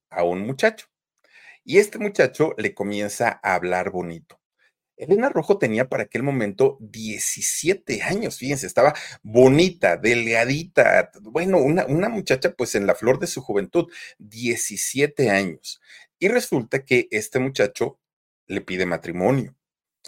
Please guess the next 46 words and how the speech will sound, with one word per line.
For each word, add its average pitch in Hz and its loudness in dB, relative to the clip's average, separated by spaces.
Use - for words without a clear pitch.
Elena 175 2
Rojo, 113 4
siendo 113 0
inexperta, 101 -2
siendo 98 0
muy 101 -2
tímida, 101 0
siendo 92 -2
pues - -18
una, 95 2
una 101 -2
chamaca 107 -2
que 120 0
no 156 4
tenía 143 0
pues 110 -2
como 104 -2
esta 120 -2
malicia, 147 2
¿no? 117 2
De, 95 0
de, 82 -2
de 82 -4
decir, 87 -4
"Ay, 123 0
pues 113 -10
me 95 -2
voy 110 4
a 113 8
la 101 2
aventura". 87 -2
No, 147 4
ella - 0
dijo, 147 -6
"Pues 110 2
por 107 0
lo 117 2
menos 131 2
este 127 -10
muchacho 139 2
vino 101 2
y 147 -4
me 101 -6
pidió 82 -6
bien 101 2
y 92 -6